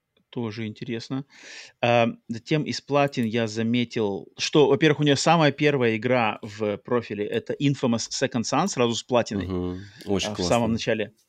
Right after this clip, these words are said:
Speaker 1: Очень классно, да. А, рядышком с ней платина в Транзисторе. Я, на самом деле, понял, по крайней мере, в начале своего существования вот этого профиля P S N, который Биошокер нам подкинул, он играл много в игры по Play-, PlayStation Плюсу.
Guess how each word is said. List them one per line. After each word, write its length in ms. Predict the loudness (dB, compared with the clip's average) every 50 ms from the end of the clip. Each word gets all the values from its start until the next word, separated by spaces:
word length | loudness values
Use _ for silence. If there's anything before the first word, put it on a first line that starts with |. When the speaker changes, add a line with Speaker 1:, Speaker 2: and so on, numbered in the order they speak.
| _ _ -20 -20 -20 -14
Speaker 1:
Очень 280 | -12 -12 -10 -10 -12 -4
классно, 340 | -4 -2 -2 -2 -6 -6
да. 400 | -4 -4 -4 -4 -4 -6 -8 -12 -16 _ -14 -10
А, 260 | -8 -6 -6 -4 2
рядышком 500 | 4 4 6 6 4 0 0 -2 -2 -2
с 120 | -2 0
ней 280 | 2 4 4 4 4 2
платина 400 | 2 2 2 2 2 0 -2 -4
в 60 | -2
Транзисторе. 760 | -2 -2 -2 0 -2 -4 -4 -6 -4 -4 -4 -4 -4 -4 -8 -12 _ _ _ -20 -16 -12 -10 0 2
Я, 120 | 2 2
на 100 | 2 2
самом 160 | 0 2 2
деле, 140 | 4 4 2
понял, 340 | 2 2 0 2 0 0 -2
по 80 | -4 -6
крайней 220 | -2 -2 -2 0 0
мере, 120 | 0 -2
в 80 | -2 0
начале 360 | -2 -2 2 4 4 4 4
своего 720 | 2 0 0 0 0 2 2 2 4 4 4 2 2 -2 -6 -14 -20 -20 -20 -16
существования 500 | -14 -10 -8 -4 0 2 4 4 4 2
вот 60 | 0 0
этого 160 | 0 0 -2
профиля 360 | 0 0 0 0 2 2 0
P 120 | 2 2 0
S 120 | 0 2
N, 120 | 0 -2 0
который 240 | 0 0 2 0
Биошокер 420 | 2 2 0 0 0 -2 -2 -2 -2
нам 80 | -4 -4
подкинул, 340 | -6 -4 -2 -2 -2 -2 -4 -8 -16 -18 -12 -2 2
он 180 | 4 4 4
играл 220 | 6 6 6 6 6
много 400 | 6 4 4 4 6 6 6 4 2
в 220 | 0 2 2 2
игры 320 | 2 2 0 0 0 0 -2
по 100 | -2 -6
Play-, 280 | 0 2 2 2 2 0 _
PlayStation 380 | -8 -8 -4 -4 -4 -4 -4 -4
Плюсу. 420 | 0 0 0 0 0 -4 -10 -14